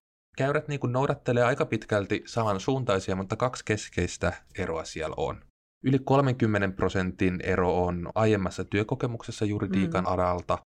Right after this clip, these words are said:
Speaker 1: ja toisaalta sitten aiempi kokemus muuta kuin
Speaker 2: Mm.
Speaker 1: juridiikan alalta. Ja dynamiikkahan on siis sellainen, että meidän vastaajat lähtökohtaisesti toivoisi, että työnantajat arvostaisivat enemmän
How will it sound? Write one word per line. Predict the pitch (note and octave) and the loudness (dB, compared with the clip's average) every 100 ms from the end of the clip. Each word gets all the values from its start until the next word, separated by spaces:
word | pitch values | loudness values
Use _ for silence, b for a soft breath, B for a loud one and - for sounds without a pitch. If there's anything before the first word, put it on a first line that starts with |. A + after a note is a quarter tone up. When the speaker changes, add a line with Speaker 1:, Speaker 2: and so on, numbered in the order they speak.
| _ | _
Speaker 1:
ja | - | -6
toisaalta | F2+ E2+ F2+ E2+ E2+ | -2 -2 -2 -2 -4
sitten | - E2 _ E2+ E2+ - _ _ _ _ _ _ | -6 -10 _ -8 -8 -10 _ _ _ _ _ _
aiempi | F2+ F2 E2 | -4 -2 -4
kokemus | - - F2+ F#2 B2+ | -6 -6 -4 -2 2
muuta | B2 A2 - | 2 2 -2
kuin | - G1+ - - - | -8 -8 -10 -14 -10
Speaker 2:
Mm. | F#3+ G3 | -2 0
Speaker 1:
juridiikan | F3 F2 D2+ - - - | 0 -2 -4 -8 -8 -8
alalta. | G#1+ G#1+ - - G2+ _ _ _ | -6 -6 -6 -6 -6 _ _ _
Ja | F2+ | -2
dynamiikkahan | F#2 F2+ E2+ E2+ - E2+ E2+ | 0 0 0 -2 -2 -2 -2
on | F2 | -4
siis | E2+ E2+ | -6 -4
sellainen, | - F2+ E2+ F2 E2+ E2+ | 0 2 4 2 -2 -6
että | - - F2+ - _ _ - | -8 -6 -6 -8 _ _ 2
meidän | G#2+ G#2+ F#2+ | 4 6 4
vastaajat | D#2+ - - - - | 0 -2 -6 -8 -6
lähtökohtaisesti | - - - - - - - - - - | -8 -6 -8 -6 -4 -4 -6 -12 -12 -4
toivoisi, | D#2+ E2 - C2+ - B1+ - | -2 0 -2 -2 -4 -8 -8
että | - _ - C2 | -12 _ -12 -10
työnantajat | - - F2 E2 - - | -10 -12 -12 -10 -12 -10
arvostaisivat | - - - - - - - - | -12 -12 -10 -8 -6 -8 -12 -8
enemmän | F#2+ F2+ E2+ G2 | -6 -6 -6 -10